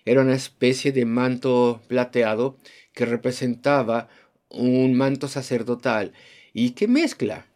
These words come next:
De idolatría y aún así alianza al Dios verdadero. Así es como empieza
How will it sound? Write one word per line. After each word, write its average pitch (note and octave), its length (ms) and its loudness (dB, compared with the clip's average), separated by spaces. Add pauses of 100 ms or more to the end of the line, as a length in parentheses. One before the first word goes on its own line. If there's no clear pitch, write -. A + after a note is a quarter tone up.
(960)
De A#2 160 -2
idolatría B2 920 0 (840)
y G#2 140 -6
aún B2+ 220 4
así B2+ 500 0
alianza A#2 720 0
al A#2+ 100 2
Dios A2 200 -6
verdadero. C3+ 560 -4 (1300)
Así C3 240 0
es C3 120 4
como C#3+ 420 2
empieza A2+ 840 0